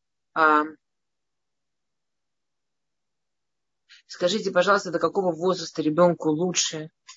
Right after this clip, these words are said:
жить в семье, а когда лучше поехать учиться в интернат?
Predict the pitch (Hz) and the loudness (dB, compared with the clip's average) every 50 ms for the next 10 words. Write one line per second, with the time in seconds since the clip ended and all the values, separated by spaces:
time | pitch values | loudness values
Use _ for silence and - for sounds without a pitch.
0 | _ _ _ _ _ _ _ _ _ _ _ _ _ _ _ _ 160 175 180 160 | _ _ _ _ _ _ _ _ _ _ _ _ _ _ _ _ -4 -4 -2 -2
1 | - - - 165 165 170 208 226 208 185 - 160 147 151 151 185 185 175 165 180 | -2 0 0 0 0 4 6 6 6 6 4 0 0 0 2 4 4 4 4 2
2 | 170 - - 170 - - 151 156 170 170 - 165 156 - 147 143 - - 156 - | 0 -2 -6 -6 -4 0 2 2 2 0 0 -4 -8 -8 -8 -6 -6 -6 -6 -4
3 | - - 151 151 151 151 151 160 151 147 151 147 139 - | -4 -4 -2 -2 -2 -2 0 -2 0 0 0 0 -2 -4